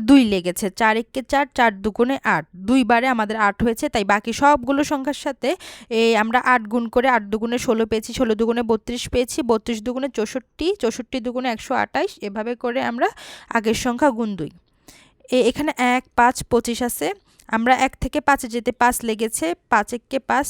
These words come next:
তাই পঁচিশের সাথে পাঁচ গুণ করেছি একশো পঁচিশ, একশো পঁচিশের সাথে পাঁচ গুণ করে ছয়শো পঁচিশ নিয়ম হবে আগের সংখ্যা গুণ পাঁচ। আর আমার অঙ্ক তোমাদের কেমন লাগে সেটা কিন্তু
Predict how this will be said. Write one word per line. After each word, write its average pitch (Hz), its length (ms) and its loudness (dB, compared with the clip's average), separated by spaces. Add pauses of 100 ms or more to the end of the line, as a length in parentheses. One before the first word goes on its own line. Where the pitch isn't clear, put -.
তাই 269 220 0
পঁচিশের 233 480 -2
সাথে 269 160 -2
পাঁচ 226 280 0
গুণ 220 180 -4
করেছি 226 360 -2
একশো 240 200 -8
পঁচিশ, 254 400 -6 (300)
একশো 226 240 0
পঁচিশের 269 480 0
সাথে 285 220 0
পাঁচ 233 280 2
গুণ 226 160 -4
করে 254 180 0
ছয়শো - 340 -2
পঁচিশ 269 380 -4
নিয়ম 254 280 0
হবে 262 300 0 (440)
আগের 240 240 -2
সংখ্যা 254 400 -6
গুণ 233 240 -6
পাঁচ। - 300 -12 (2250)
আর 262 180 4 (440)
আমার 302 320 4
অঙ্ক 330 240 0
তোমাদের 262 400 0
কেমন 247 360 -2
লাগে 247 300 -2
সেটা 240 220 -6
কিন্তু 254 360 -6